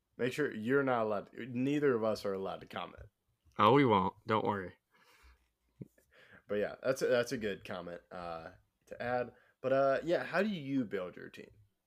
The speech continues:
Speaker 1: In the
Speaker 2: So,
Speaker 1: show
Speaker 2: i-, in the
Speaker 1: versus
Speaker 2: show, I worry a lot more if we're referring to pitching on starters and my last two relievers, two or three relievers. And,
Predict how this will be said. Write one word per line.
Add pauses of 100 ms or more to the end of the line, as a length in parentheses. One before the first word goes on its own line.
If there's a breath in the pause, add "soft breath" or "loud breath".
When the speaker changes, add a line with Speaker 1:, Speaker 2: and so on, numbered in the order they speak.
(1200 soft breath)
Speaker 1:
In
the
Speaker 2:
So,
Speaker 1:
show (560)
Speaker 2:
i-, (180)
in
the
Speaker 1:
versus
Speaker 2:
show, (540)
I
worry
a
lot
more
if
we're
referring
to
pitching
on
starters
and
my (720)
last
two
relievers,
two
or
three
relievers. (1080)
And,